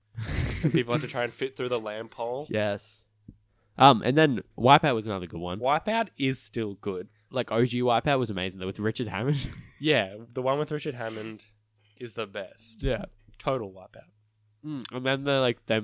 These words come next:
Speaker 1: American one was annoying. The, there was, like, two casters. Oh, mate. I miss Wipeout. Hey, like
Speaker 2: Oi,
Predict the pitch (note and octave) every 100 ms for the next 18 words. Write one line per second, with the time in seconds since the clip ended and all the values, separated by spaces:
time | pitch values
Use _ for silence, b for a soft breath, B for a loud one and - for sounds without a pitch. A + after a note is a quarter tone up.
0 | G#2 F#2 G2 G#2+ A#2+ G2 F2 E2+ F#2 F2
1 | F2 E2+ E2+ _ F#2+ F#2 G2+ G2+ G2 -
2 | - G#2 G#2+ - _ _ - A2+ A#2 -
3 | C#3 - _ _ _ _ F3+ E3+ E3+ -
4 | - - _ _ _ _ _ _ _ -
5 | C3 F#3+ G2+ - - D#2+ G2+ G#2+ - -
6 | - A2 G2+ G2 A#2 - A#2 A2 - _
7 | E3+ D3+